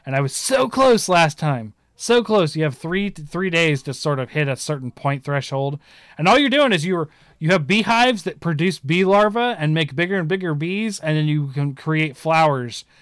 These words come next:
and you just make a bunch of honey. And the more honey you get, the more points you get. And if you get a certain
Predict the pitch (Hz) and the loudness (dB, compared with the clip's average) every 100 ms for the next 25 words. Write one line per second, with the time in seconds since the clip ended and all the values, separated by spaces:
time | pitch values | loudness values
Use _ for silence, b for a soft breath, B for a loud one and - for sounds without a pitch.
0 | b b 143 147 151 135 151 147 139 151 | b b -2 0 0 0 0 -2 0 0
1 | 139 143 139 117 - b b b - 156 | 0 -2 -2 -4 -12 b b b -4 0
2 | 143 147 143 156 151 135 131 127 147 139 | 0 0 0 0 0 -2 -4 -2 -2 -2
3 | 127 131 127 156 143 139 123 120 113 120 | -6 -6 -4 -2 -2 -2 -8 -8 -10 -12
4 | 123 127 120 147 123 117 | -8 -8 -6 -8 -10 -14